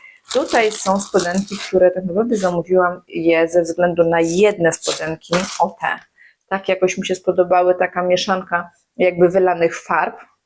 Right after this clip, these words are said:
Tak jak tutaj widzicie, już nie będę Wam kolory wymieniać, bo to <laughs> bez sensu, skoro wszyscy widzą. E, no więc są jedne takie pstrokate, takie w ciapki.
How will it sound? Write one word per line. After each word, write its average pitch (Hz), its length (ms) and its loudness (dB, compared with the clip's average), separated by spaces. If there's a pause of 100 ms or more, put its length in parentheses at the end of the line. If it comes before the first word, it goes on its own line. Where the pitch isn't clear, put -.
(300)
Tak - 120 -4
jak 175 140 -2
tutaj 175 180 4
widzicie, 165 280 -2
już 165 140 0
nie 170 80 -2
będę 170 220 0
Wam 170 160 -4
kolory 170 420 2
wymieniać, 170 280 2
bo 165 120 -2
to - 100 -12 (180)
<laughs> 170 60 -10
bez 175 260 0
sensu, 185 280 -2
skoro 170 260 0
wszyscy 180 420 -4
widzą. 175 320 0 (400)
E, 170 380 4
no 190 200 2
więc 190 260 0
są 180 300 -2
jedne 175 320 2
takie 170 360 -2 (1040)
pstrokate, 233 680 -2 (560)
takie - 240 0
w - 100 -10
ciapki. - 720 -2